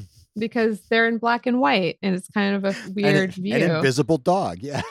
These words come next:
Speaker 1: Yes.
Speaker 2: Yeah, and it's
Speaker 1: I
Speaker 2: kinda blurry, you know?
Speaker 1: <laughs>
Speaker 2: And, uh, and I thought, "There's not enough dogs on this show."
Speaker 1: Speaking of dogs, where was that one dog? Where's, where was Cassandra's dog?
Speaker 2: Oh, I know. I know.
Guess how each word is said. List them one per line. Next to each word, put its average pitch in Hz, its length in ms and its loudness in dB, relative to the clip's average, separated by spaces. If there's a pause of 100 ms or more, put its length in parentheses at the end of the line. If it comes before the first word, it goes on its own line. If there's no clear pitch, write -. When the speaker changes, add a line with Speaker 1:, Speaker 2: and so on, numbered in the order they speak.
(160)
Speaker 1:
Yes. 156 200 -6
Speaker 2:
Yeah, 311 160 4
and 185 80 4
it's 175 80 0
Speaker 1:
I - 40 -4
Speaker 2:
kinda 208 280 0
blurry, 202 580 2
you 190 60 2
know? 196 300 0 (160)
Speaker 1:
<laughs> 220 180 -8
Speaker 2:
And, 202 160 0 (100)
uh, 190 340 0 (640)
and 311 140 0
I 320 80 2
thought, 233 280 0
"There's 285 180 -2
not 392 160 0
enough 415 240 0
dogs 165 260 -2
on 160 160 -8
this 156 120 -8
show." - 340 -10 (760)
Speaker 1:
Speaking 139 440 -2
of 110 100 -8
dogs, 160 440 2
where 135 360 -2
was 139 680 -2
that 147 220 -2
one 185 240 0
dog? 101 240 -4
Where's, 123 240 -6
where 143 200 0
was 151 120 0
Cassandra's 180 560 -2
dog? 90 400 -4
Speaker 2:
Oh, 311 160 4
I 311 140 0
know. 330 480 -2 (720)
I 208 380 0
know. 208 420 -4